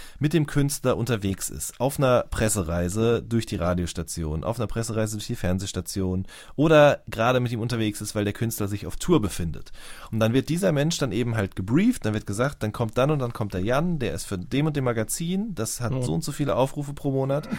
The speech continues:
Speaker 1: und der hat so und so lange Zeit.“
Speaker 2: Ja.
Speaker 1: Ähm, genau. Und dann geht man dahin, ruft den an, der holt einen dann rein, zum Beispiel irgendwie in Backstage beim Konzert oder eben ins Hotelzimmer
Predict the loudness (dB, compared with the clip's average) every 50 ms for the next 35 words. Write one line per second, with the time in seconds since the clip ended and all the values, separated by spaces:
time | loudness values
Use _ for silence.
0 | -8 -10 -14 -12 -8 -6 -2 -2 0 0 -2 -2 -2 0 0 0 0 0 0 0
1 | 0 0 -2 -2 -2 -2 -2 -2 -4 -10 -16 -20 -20 -20 -20 -20 -20 -18 -14 -14
2 | -14 -14 -12 -6 -2 2 4 4 4 4 4 2 0 0 -2 -2 -4 -6 -8 -12
3 | -18 -20 -18 -18 -16 -16 -10 -4 0 2 2 2 0 -2 -12 -16 -16 -16 -14 -14
4 | -14 -12 -8 -6 -2 2 4 4 4 4 2 0 -2 -4 -4 -2 -2 0 0 0
5 | 0 0 0 0 -2 -2 -2 0 0 0 0 0 0 2 2 2 2 2 2 2
6 | 2 2 2 0 -2 0 0 -2 0 0 2 4 4 4 4 2 0 -4 -4 -2
7 | -2 -2 -2 -2 -2 -2 0 2 2 2 0 -2 -4 -2 -4 -4 -4 -2 -2 -4
8 | -2 -2 -4 -4 -4 -4 -2 -2 -2 -2 -2 -4 -4 -4 -4 -4 -4 -6 -6 -6
9 | -4 -2 0 0 0 0 -2 -4 -6 -6 -4 -4 -2 -2 -2 -4 -4 -4 -6 -6
10 | -4 -6 -4 -2 -2 0 0 -2 -2 -4 -2 -2 0 0 0 -2